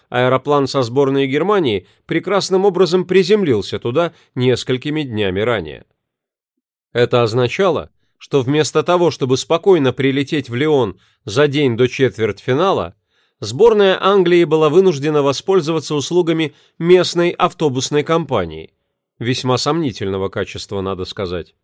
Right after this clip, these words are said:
Они должны были остановиться в мотеле «Эстанца», том самом,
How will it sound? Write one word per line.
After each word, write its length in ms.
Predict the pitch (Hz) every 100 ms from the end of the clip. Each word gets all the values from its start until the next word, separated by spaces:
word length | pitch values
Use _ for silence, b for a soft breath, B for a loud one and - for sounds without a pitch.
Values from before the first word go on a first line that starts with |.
| _ _ _ _ _ _ _
Они 280 | 117 139 220
должны 380 | 190 175 139 180
были 160 | 151
остановиться 800 | 139 - - 120 107 107 - 151 b b
в 100 | 113
мотеле 520 | 117 156 202 208 196 -
«Эстанца», 720 | 202 - 214 156 104 - 90 _ _ _ _
том 180 | - 123
самом, 480 | 117 202 180 113